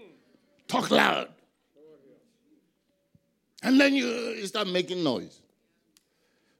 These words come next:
<laughs> You see, when you've experienced all these things, that's why I don't get excited. Then I bring the sword of the Spirit.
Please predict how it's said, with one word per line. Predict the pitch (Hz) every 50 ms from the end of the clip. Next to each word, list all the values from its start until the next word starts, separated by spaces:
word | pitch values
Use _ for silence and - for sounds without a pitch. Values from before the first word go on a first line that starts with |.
| _ _ -
<laughs> | - - - - - - - - - 247 - - - - - - - 139 - - - - - - - _ _ _ _ _ _ _ - - - _ _ _ _ _ _ _ _ _
You | - -
see, | - 143 151 165 214 - - - _ _ _ _ _ _ _ _ _ _ _ _ _ _ _ _ _ _ _ _ _ _ _ _ -
when | - 107 131 143 151
you've | 156 139 135 123 123 117 107 98 - - - - _ _ _ _ _ _ _ _ _ _ _ _ _ _ _ _ _ _ _ _ _ _ -
experienced | 107 - - - 143 147 147 147 147 143 147
all | 139 135 139
these | 131 120 117 101 -
things, | - 104 104 110 120
that's | 113 123 123 120 -
why | 117 113 113 110
I | 104
don't | 107 110 110 110 110 110 110 110 - _ _ _ _ _ _ _ _ _ -
get | - 117 113
excited. | 107 101 - - 117 98 85 85 80 - - _ _ - _ _ _ _ _ _ _ _ _ _ _ _ _ _ _ _ _ _ _ _ _ _ _ _ _ _ _ _ _ _ _ _ _ _ _ _ _ _ _
Then | - 107 104
I | 107 104
bring | 98 98 120 120 117
the | 107 107 98
sword | - - - 117 117 113
of | 107 101 95
the | 95 107
Spirit. | 98 - - - 117 101 87 85 - - -